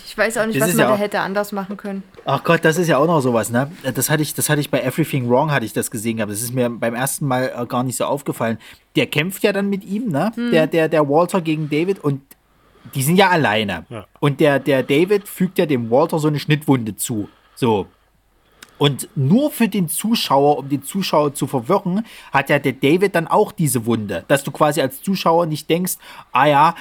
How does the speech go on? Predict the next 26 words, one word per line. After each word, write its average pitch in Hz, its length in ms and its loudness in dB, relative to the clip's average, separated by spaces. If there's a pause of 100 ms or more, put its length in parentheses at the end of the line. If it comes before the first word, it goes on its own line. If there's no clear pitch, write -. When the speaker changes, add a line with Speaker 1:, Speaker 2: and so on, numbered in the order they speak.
(120)
Speaker 2:
das 139 180 0
ist 160 140 -4
jetzt 160 160 -2
quasi, 151 440 2
äh, 143 200 2
nicht 147 240 -6
mehr, 139 320 0
nicht 147 200 -8
mehr 135 120 -2
David, 170 240 0
das 151 120 -2
ist 151 120 -4
jetzt 156 160 -2
der 127 160 2
Walter, 117 240 2
Speaker 1:
Und 165 80 0
Speaker 2:
der 117 100 2
hat - 60 2
Speaker 1:
ihm - 60 0
Speaker 2:
den 262 100 -4
Kampf 294 140 2
Speaker 1:
fehlt 302 100 -2
Speaker 2:
halt - 160 2
Speaker 1:
ein - 40 -2
Speaker 2:
gewonnen. 196 460 -2
Speaker 1:
Arm. 92 120 -20